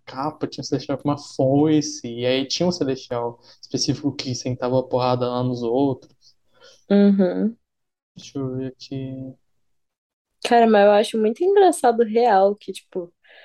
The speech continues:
Speaker 2: aí Jack virou e falou, "Eu vou pegar o Tony Stark e o Mister Sinister <laughs> de todas as pessoas que existem no planeta pra fazer um deus e vai dar muito certo." <laughs> Tipo, que porra de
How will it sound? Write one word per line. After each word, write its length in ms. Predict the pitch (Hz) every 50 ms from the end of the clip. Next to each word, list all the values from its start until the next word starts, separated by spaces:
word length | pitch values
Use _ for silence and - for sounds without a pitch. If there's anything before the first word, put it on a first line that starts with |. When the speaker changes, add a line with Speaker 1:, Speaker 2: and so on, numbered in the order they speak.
| - _ _ _ _ _ _
Speaker 2:
aí 340 | - 202 196 202 214 220 226
Jack 400 | 208 196 202 202 208 208 208 - - - - -
virou 340 | 190 185 202 208 202 208 190
e 80 | 220
falou, 360 | 220 - - 220 214 208 196 196
"Eu 40 | 196 185
vou 120 | 196 196
pegar 240 | - 220 202 208 208
o 40 | 208
Tony 260 | 208 - 214 208 208
Stark 600 | 208 - - - - 196 190 202 202 - - -
e 40 | 214
o 40 | 208
Mister 340 | 208 214 - - 208 202 202
Sinister 760 | - - - 190 185 196 214 233 214 - - - - 190 196
<laughs> 800 | - - - - _ _ _ _ _ _ _ _ _ _ _ -
de 160 | 240 220 240
todas 300 | 226 - 233 226 220 226
as 140 | 233 240 240
pessoas 340 | - 240 240 233 214 220 226
que 100 | - 247
existem 320 | 233 233 226 - - 233
no 140 | 226 226 226 -
planeta 500 | 247 233 220 214 214 214 214 214 214 _ _ _ - - - - - - - -
pra 200 | - 254 240 -
fazer 340 | - 247 240 247 226 247 240
um 160 | 240 247 240
deus 300 | 202 214 214 220 233 208
e 60 | 226 208
vai 180 | 202 196 214
dar 160 | 214 247 247
muito 320 | 240 226 220 233 247 247 - -
certo." 500 | - - - 190 185 214 - - - _ - - - - - - _ _ _ _ _ _ - _ _ _ _ _ _ _ _
<laughs> 380 | - 127 - - - - - -
Tipo, 240 | - 311 277 285 -
que 140 | - 330 294 - 214 - -
porra 380 | 277 285 294 320 311 370 349
de 160 | 302 302 294